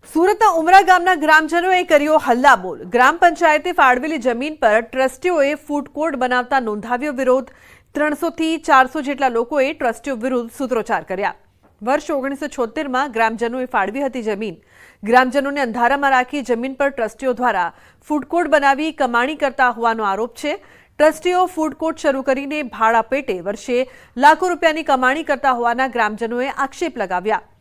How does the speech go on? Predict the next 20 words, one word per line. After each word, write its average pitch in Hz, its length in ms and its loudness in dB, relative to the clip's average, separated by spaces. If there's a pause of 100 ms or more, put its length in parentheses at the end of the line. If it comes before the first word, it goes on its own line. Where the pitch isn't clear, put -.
(240)
ગ્રામજનોની 302 640 0
જાણ 262 260 2
બહાર 233 360 2
દુકાનદારોને 226 840 -4 (280)
દસ 294 220 4 (100)
વર્ષના 285 340 0
કરાર 254 320 2
પર 294 180 0
જગ્યા 233 380 0
ભાડે 233 320 -2
આપી 214 200 -4
દેવાઈ 196 320 -6
હતી. 226 380 -10 (320)
ગ્રામજનોએ 254 640 2
જગ્યા 233 380 0
રિન્યૂ 269 320 -4
કરવાની 269 400 0
ના 233 140 2
પાડતા 240 480 2
ટ્રસ્ટીઓએ 233 760 -6